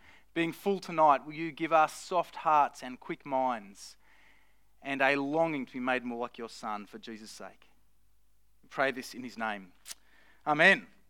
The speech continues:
You know, there's a, uh, very popular stream of individualism which says that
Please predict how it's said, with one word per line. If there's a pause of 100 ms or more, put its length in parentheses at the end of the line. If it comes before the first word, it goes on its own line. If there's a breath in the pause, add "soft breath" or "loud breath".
(880 loud breath)
You
know,
there's
a,
uh,
very (280)
popular
stream
of
individualism (140)
which
says (300 soft breath)
that